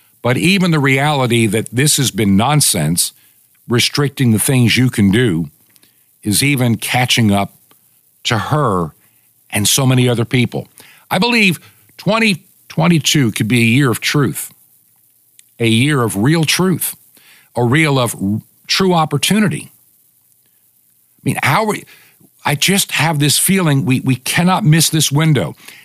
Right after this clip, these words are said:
And if you're in the United States and you're putting all of your hope in the election in November, what are you gonna do for the first ten months?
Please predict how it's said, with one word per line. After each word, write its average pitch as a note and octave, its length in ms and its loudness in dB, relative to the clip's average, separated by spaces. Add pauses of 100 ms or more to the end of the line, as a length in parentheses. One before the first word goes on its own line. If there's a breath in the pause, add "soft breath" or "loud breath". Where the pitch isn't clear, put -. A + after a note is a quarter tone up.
And D3 160 -2
if A#2 120 -4
you're G3 200 2
in G#3+ 80 0
the F#3 60 0
United D#3+ 400 0
States D#3 360 -2
and C3+ 80 2
you're A#2+ 100 2
putting C#3 280 0
all A3+ 240 2
of A3 100 -2
your F#3+ 160 0
hope C#3+ 300 -2
in B2+ 60 2
the B2 80 2
election C3 400 0
in A#2+ 80 4
November, A#2+ 500 0 (440 loud breath)
what F3+ 140 0
are B3+ 60 2
you B3 80 0
gonna A3+ 100 0
do A3+ 140 0
for F#3 100 0
the F3 120 0
first G3 340 0
ten F3 180 0
months? F3 520 0